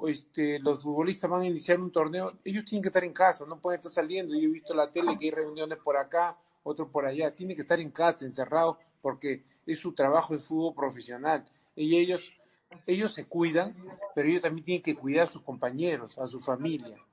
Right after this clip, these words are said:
Entonces ellos no pueden estar exponiéndose. Yo sé,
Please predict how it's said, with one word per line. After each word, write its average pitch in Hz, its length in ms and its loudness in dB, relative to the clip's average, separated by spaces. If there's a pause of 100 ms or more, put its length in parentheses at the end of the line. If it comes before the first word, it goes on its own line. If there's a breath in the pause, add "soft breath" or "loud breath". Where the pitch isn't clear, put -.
(240)
Entonces 151 300 -2
ellos 170 140 -2
no 170 120 -2
pueden 170 220 6
estar 156 280 2
exponiéndose. 143 720 -4
Yo 180 140 -2
sé, 185 260 -6